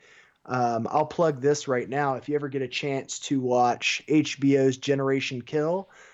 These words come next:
uh, based on a book written by a Rolling Stone, uh, author, uh, who is embedded with, uh, Marine Force Recon in Iraq. And, you know, these units, they plan stuff out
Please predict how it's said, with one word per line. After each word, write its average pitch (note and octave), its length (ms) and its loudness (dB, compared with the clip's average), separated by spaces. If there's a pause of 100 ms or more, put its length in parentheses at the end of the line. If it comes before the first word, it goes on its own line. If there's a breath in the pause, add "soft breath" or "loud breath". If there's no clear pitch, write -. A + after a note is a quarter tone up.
(140 loud breath)
uh, A#2+ 200 0
based D3 340 2
on D3 120 2
a B2 60 -2
book C#3 360 -2
written C#3+ 220 2
by B2+ 180 -4
a A2+ 80 -4
Rolling C3 360 0
Stone, F#3 500 -2
uh, - 640 -4
author, B2 520 0 (580 soft breath)
uh, A2+ 240 2
who D3+ 180 4
is C3 140 4
embedded B2+ 800 2
with, A2+ 460 -2
uh, A2 180 2
Marine C#3 400 4
Force D3 380 0
Recon F3 640 -2 (440 soft breath)
in C3+ 180 0
Iraq. A#2+ 720 -2 (400 soft breath)
And, C#3 680 0 (440)
you D#3 140 -2
know, D3+ 260 2 (240)
these G3 400 -2
units, D#3+ 520 0
they E3+ 180 4
plan E3+ 480 -2
stuff C#3 400 -4
out C3+ 560 -2